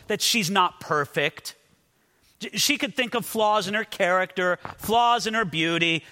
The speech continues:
this or that, whatever it could be. I mean, she, she sees and compares and all this. Uh,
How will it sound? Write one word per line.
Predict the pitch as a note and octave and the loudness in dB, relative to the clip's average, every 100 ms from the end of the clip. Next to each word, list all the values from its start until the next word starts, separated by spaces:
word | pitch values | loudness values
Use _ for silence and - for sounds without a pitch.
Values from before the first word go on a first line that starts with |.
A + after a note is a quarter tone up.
| - | -6
this | A3 C#4 - | -2 0 0
or | G#3 | 0
that, | D#3 B2 B2+ | 2 2 2
whatever | D#3 G#3+ A#3 A3+ | 0 0 2 0
it | A3 | -2
could | F#3+ | -6
be. | C#3 C3 A#2+ A#2 _ - _ _ _ _ _ _ | -4 -4 -4 -6 _ -20 _ _ _ _ _ _
I | D#3 | -2
mean, | G3+ | 0
she, | F3+ B3 G#3+ | 0 -2 -2
she | - C4+ | -2 0
sees | B3 B3+ B3 A3+ - - - | 0 0 0 -2 -8 -16 -6
and | A3+ A#3+ A#3 | -2 -2 -2
compares | B3+ G#3+ A#3 A#3 A#3 A3+ G#3+ | -4 -2 0 2 2 0 -2
and | G3+ | 0
all | G#3+ A3 | 0 0
this. | E3 D#3+ | -2 -2
Uh, | F#3 F3+ | -4 -6